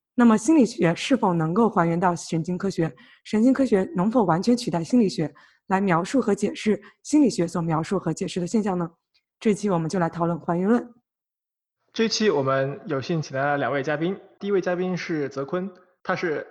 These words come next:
Speaker 2: 约翰霍普金斯大学心理与脑科学系博士生，研究人类的认知系统，特别是视觉系统如何处理信息。来，先泽坤给大家打个招呼。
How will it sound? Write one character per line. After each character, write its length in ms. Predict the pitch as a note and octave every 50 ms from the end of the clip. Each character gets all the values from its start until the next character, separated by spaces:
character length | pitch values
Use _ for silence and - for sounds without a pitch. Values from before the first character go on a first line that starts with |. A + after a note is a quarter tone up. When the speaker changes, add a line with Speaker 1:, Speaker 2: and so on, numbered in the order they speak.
| _
Speaker 2:
约 120 | - F#3+ G3
翰 140 | G#3 F#3+ E3+
霍 140 | - G3
普 80 | - -
金 160 | - E3+ F3
斯 100 | F3 -
大 160 | F3+ F#3+ F3
学 260 | D3 D3 C#3+ C#3+ D3 D#3+
心 280 | - - - A3 A3+
理 160 | G#3+ E3 C#3+
与 140 | C3+ C3+ D#3
脑 220 | D#3 D#3 C3+ A#2 A#2
科 220 | - - - E3+
学 160 | E3 - D3
系 340 | C#3 - D#3+ D3 C3+ - _ _ _
博 120 | _ C#3+ C#3
士 100 | C#3 E3+
生， 200 | D#3 F3+ F3 F#3+ - - _ _ _ _ _ _ _ _ _ _ _
研 140 | D#3+ E3
究 120 | E3 G3+ G3+
人 180 | F#3+ D#3+ C3 D#3
类 100 | F#3 E3+
的 220 | D3 C#3+ C3 B2+
认 200 | D#3+ G#3 G#3 E3
知 340 | D3 - - E3+ F#3 G3 -
系 320 | - _ - - - A#3 F3
统， 260 | C#3+ - - - - - _ _ _ _ _
特 140 | _ - F3+
别 100 | D3 D3
是 300 | C3+ - - D#3+ D3 C#3+
视 320 | C#3 - - - B3 G#3 D3
觉 120 | C#3+ C3+
系 140 | - - E3
统 260 | - C3+ A#2 - C3 C3
如 80 | D3 E3
何 120 | - D3+
处 160 | C#3 - D#3
理 100 | E3 C#3+ -
信 180 | - - C#3
息。 280 | B2 - - C#3 C3+ - _ _ _ _ _ _
来， 240 | _ D3 D3 E3 E3+ - - -
先 400 | - - - F3+ F3 F3 F3+ F#3
泽 160 | F#3 - F3 D#3+
坤 180 | - E3+ E3+
给 140 | D#3+ D3+ C3+
大 80 | C#3+ D#3
家 60 | D3+
打 140 | - A2+ A2+
个 60 | C3
招 160 | C#3+ D3 D#3
呼。 160 | - C3 A#2